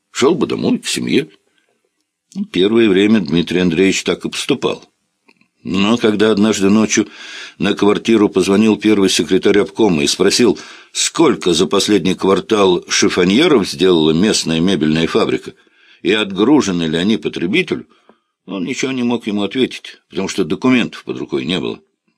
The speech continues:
Не таскать же все бумаги домой. И тогда первый секретарь ворчливо заметил, что не надо быть умнее других.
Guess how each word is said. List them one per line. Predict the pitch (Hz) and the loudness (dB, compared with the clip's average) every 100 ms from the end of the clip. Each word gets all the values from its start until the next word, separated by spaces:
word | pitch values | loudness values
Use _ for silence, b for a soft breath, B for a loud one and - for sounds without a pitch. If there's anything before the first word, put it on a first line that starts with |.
| _ - | _ -12
Не | 80 | -10
таскать | - - - 117 92 | -8 -10 -4 -2 -2
же | 85 76 B B B - | -2 -2 B B B -10
все | - - 101 | -6 -2 0
бумаги | 85 78 80 65 | 0 -2 -4 -6
домой. | 64 58 50 - _ _ _ _ B B | -8 -10 -12 -16 _ _ _ _ B B
И | 67 65 | -10 -6
тогда | 73 64 113 160 | -4 -2 -2 -2
первый | 160 95 127 120 | 0 0 2 -2
секретарь | - - 69 - 87 104 - - | -4 -6 -8 -4 -2 -2 -6 -14
ворчливо | 67 76 - - 78 110 | -8 -8 -8 -8 -4 -2
заметил, | 104 90 87 98 87 | -2 -2 -2 -2 -4
что | - 85 82 - B B B _ | -2 0 0 -2 B B B _
не | - 76 | -10 -6
надо | 98 117 127 127 | -4 -2 -2 -2
быть | 131 120 | -2 -2
умнее | 127 120 127 | 0 0 0
других. | 120 117 87 110 117 - | -2 -4 -2 -2 -2 -8